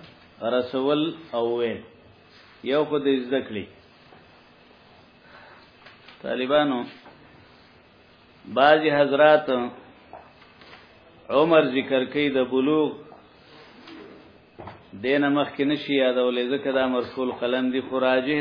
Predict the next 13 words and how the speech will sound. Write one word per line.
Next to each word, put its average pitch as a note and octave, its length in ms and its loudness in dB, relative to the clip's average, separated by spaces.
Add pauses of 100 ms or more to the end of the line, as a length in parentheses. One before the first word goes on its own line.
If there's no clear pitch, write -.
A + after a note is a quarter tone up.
د - 60 2
جمهور C3 400 0 (140)
په B2 80 0
نسبت A#2+ 280 -6
باندې G#2 340 -4 (2500)
چې B2 80 -4
ماشوم C3 560 2 (120)
صاحب C#3 360 4
التمیز C3+ 580 -2
یې D3+ 240 -6
پوهی C3+ 440 6
کنه، C3 240 -2 (760)
ذکی، B2+ 640 -2